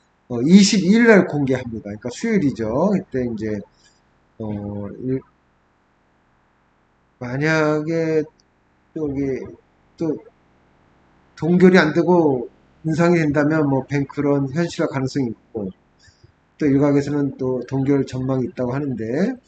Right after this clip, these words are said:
어, 그날 한번 변수가 될 것 같습니다. 그래서, 어, 이거를 코스닥으로 연결해 보면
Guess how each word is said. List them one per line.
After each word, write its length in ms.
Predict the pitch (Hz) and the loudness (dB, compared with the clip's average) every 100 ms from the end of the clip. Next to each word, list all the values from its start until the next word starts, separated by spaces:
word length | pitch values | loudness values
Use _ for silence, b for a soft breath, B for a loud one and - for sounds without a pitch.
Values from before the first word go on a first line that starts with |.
| b b b b b - - | b b b b b -18 -8
어, 380 | 123 120 113 110 | -6 -4 -6 -6
그날 340 | 147 175 185 | 4 8 8
한번 360 | 165 170 156 147 | 6 0 -2 -4
변수가 420 | 156 143 151 147 | -4 -4 0 -2
될 160 | 131 127 | -2 -4
것 120 | 143 | -2
같습니다. 540 | 110 - 117 113 101 - | -2 -4 -10 -10 -10 -4
그래서, 460 | 135 143 151 175 175 B B B B - _ | 0 0 2 0 -2 B B B B -20 _
어, 420 | 131 127 123 123 123 | -4 -2 0 -2 0
이거를 260 | 143 170 | 0 0
코스닥으로 560 | 175 - - 226 196 185 | -2 -8 2 4 6 6
연결해 300 | 143 160 160 | 6 4 2
보면 480 | 131 160 147 107 | 2 2 2 -2